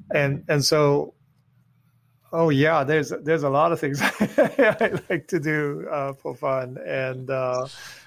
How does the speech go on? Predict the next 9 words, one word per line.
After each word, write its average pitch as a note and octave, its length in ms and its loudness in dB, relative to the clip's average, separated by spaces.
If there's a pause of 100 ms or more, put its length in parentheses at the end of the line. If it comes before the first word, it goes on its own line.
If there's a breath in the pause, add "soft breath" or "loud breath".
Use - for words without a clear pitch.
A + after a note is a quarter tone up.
(180 loud breath)
and D3 400 -6
they're D#3 280 0
not F3 260 0
necessarily D#3 640 0
meaningful D3 680 -4
activities C3 800 -6
as B2+ 160 -8
much C3+ 300 -4
as, C3 260 -6